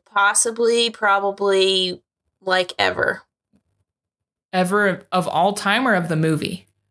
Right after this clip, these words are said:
Speaker 1: Like, definitely of the last handful of movies that we've watched.
Speaker 2: Whoa. Okay, tell me.
Speaker 1: Um,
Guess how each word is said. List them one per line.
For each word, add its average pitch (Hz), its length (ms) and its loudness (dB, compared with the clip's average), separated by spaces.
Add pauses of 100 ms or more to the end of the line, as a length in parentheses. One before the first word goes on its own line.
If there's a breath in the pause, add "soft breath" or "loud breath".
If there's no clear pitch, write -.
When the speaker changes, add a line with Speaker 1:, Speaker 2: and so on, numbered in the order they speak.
(920)
Speaker 1:
Like, 233 480 0
definitely 302 880 0
of 226 760 0 (280)
the 214 100 2
last 185 920 2 (640)
handful 196 420 2
of 190 60 0
movies 175 420 2
that - 180 0
we've 170 280 -2
watched. - 320 -2
Speaker 2:
Whoa. 180 540 2
Okay, 180 180 0
tell 180 200 0
me. 160 260 -4 (1120 soft breath)
Speaker 1:
Um, 262 380 2